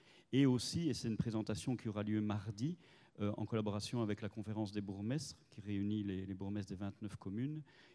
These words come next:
il y aura la présentation du schéma de développement territorial. Et c'est clair qu'il y a énormément de, euh,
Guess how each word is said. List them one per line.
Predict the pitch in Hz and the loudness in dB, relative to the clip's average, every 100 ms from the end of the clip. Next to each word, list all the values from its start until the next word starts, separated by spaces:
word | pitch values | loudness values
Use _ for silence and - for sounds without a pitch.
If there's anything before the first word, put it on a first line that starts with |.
| - | -4
il | |
y | 101 | -2
aura | 120 | 0
la | 113 | -2
présentation | - 110 98 104 - 135 | -2 -4 -2 -4 -2 -2
du | 107 | -2
schéma | - 110 120 | 0 2 2
de | 135 | 0
développement | 113 104 104 110 107 | 0 0 -2 -2 -4
territorial. | 95 98 90 98 127 160 160 - - - - - | -4 -6 -6 -6 -6 -6 -10 -18 -20 -20 -20 -2
Et | 120 160 | 0 0
c'est | - - | -2 -6
clair | - 156 170 | -2 -2 -2
qu'il | - 110 | -4 -4
y | |
a | 135 - | -2 0
énormément | 127 135 160 131 120 120 139 165 - | 2 4 4 4 2 2 0 -2 -4
de, | 110 117 127 139 - 107 | -4 0 2 2 0 -2
euh, | 107 104 101 101 95 | 0 0 -2 -4 -6